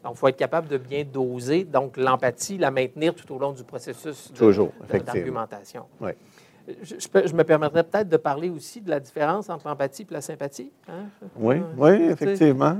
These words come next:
Speaker 1: parce
Speaker 2: Euh,
Speaker 1: que, tu sais, si on revient à ta personne qui est, qui est, euh, qui, qui, qui est malade ou qui fait une crise cardiaque, donc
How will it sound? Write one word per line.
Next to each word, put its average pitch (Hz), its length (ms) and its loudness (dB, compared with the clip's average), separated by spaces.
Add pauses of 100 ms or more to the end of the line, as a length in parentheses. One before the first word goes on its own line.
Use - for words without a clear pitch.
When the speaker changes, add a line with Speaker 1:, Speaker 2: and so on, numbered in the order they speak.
(120)
Speaker 1:
parce 117 240 6
Speaker 2:
Euh, 120 40 -2
Speaker 1:
que, 160 200 8
tu 156 60 -4
sais, 196 100 10
si 190 120 4
on 160 140 10
revient 156 340 4
à 151 140 4
ta 151 140 2
personne 175 440 -2
qui 147 240 -4
est, 143 120 0
qui 135 420 -6
est, 127 60 2
euh, 123 340 -2
qui, 139 240 -10
qui, 135 220 -16
qui - 100 -10
est 139 60 -4
malade 156 280 0
ou 156 60 -10
qui - 100 -20
fait - 120 -14
une 139 80 -14
crise 139 200 -10
cardiaque, 151 540 0
donc 147 220 0